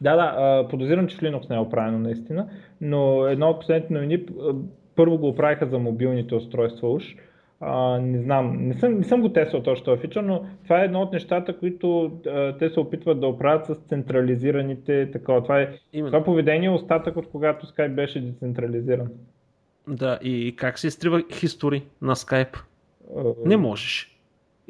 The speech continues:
Speaker 1: м-, не мога да изтриеш част, иначе можеш.
Speaker 2: Как?
Speaker 1: Ми има,
Speaker 2: Ами,
Speaker 1: има
Speaker 2: кажи.
Speaker 1: в опциите на Windows. <laughs> А, не знам на такова, а,
Speaker 2: На Windows? А, не, чакай сега, не говорим
Speaker 1: имаш
Speaker 2: за
Speaker 1: Clear
Speaker 2: Windows.
Speaker 1: History на Windows.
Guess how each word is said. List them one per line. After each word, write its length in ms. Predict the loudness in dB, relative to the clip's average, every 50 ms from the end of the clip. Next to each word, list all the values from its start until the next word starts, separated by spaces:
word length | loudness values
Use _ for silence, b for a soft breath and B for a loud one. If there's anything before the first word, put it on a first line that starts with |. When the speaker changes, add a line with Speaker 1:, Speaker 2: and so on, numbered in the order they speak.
| -18 -16
Speaker 1:
м-, 260 | -12 -10 -10 -10 -10 -12 -12
не 260 | -10 -6 0 0 2
мога 200 | 2 2 2 2
да 100 | 2 0
изтриеш 480 | 0 0 -2 -2 0 0 0 0 -2 -8
част, 400 | 0 2 2 2 0 -4 -12 _ _ _ _
иначе 340 | -10 -8 -8 -8 -6 -6 -4
можеш. 400 | -2 0 0 0 -2 -4 -12 -16 -20 _ _ _ _ _ _ _ _ _ _ _ _
Speaker 2:
Как? 360 | -6 -4 -4 -4 -8 -12 -2 -2
Speaker 1:
Ми 120 | -2 0
има, 140 | 2 4 6
Speaker 2:
Ами, 140 | 8 8 8
Speaker 1:
има 120 | 6 4
Speaker 2:
кажи. 200 | 4 4 4 4 4
Speaker 1:
в 40 |
опциите 720 | 2 2 0 0 -2 -4 -4 -2 0 2 4 4 4 2 2
на 100 | 4 4
Windows. 720 | 6 6 6 6 6 4 2 2 0 -6 -4 0 0 0 0
<laughs> 60 | -2 -10 -10 b b b b b b b _ _ -8
А, 100 | -4 -2
не 280 | -2 -2 0 0 0 0
знам 320 | 2 2 2 2 2 2
на 180 | 0 0 -2 -4
такова, 760 | -8 -8 2 4 6 6 6 6 4 4 4 2 0 -2 -4 -6
а, 120 | -8 -8
Speaker 2:
На 280 | -8 -6 -6 -6 -6 -6
Windows? 600 | -6 -6 -4 -4 -2 0 -2 -2 -2 -6 -10 -8
А, 20 | -8
не, 160 | -6 -6 -4
чакай 180 | -4 -4 -4
сега, 180 | -4 -8 -10 -10
не 100 | -8 -8
говорим 240 | -6 -4 0 2 4
Speaker 1:
имаш 100 | 4 2
Speaker 2:
за 160 | 2 0 2
Speaker 1:
Clear 160 | 2 4 4 2
Speaker 2:
Windows. 180 | 2 2 0 0
Speaker 1:
History 300 | 2 0 2 2 4 4
на 120 | 2 2
Windows. 560 | 2 2 2 2 2 2 0 0 -4 -12 -18